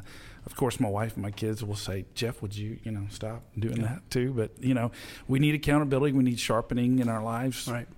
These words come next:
Speaker 1: even if we are influencing other people. And I
Speaker 2: Right.
Speaker 1: think that's important, 'cause a lot of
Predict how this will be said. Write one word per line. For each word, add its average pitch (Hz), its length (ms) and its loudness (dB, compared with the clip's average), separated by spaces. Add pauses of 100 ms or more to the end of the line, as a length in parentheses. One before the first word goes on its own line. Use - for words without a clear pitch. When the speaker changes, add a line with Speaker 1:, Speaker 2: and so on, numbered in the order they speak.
(440)
Speaker 1:
even 139 280 2
if 131 160 0
we 135 300 2
are 151 320 0
influencing 110 760 0
other 104 180 -2
people. 104 320 -2
And 131 120 -2
I 170 80 0
Speaker 2:
Right. 214 80 -2
Speaker 1:
think 175 160 0
that's 165 240 -2
important, 123 500 -2
'cause 120 160 -4
a 120 60 -2
lot 127 180 2
of 147 100 0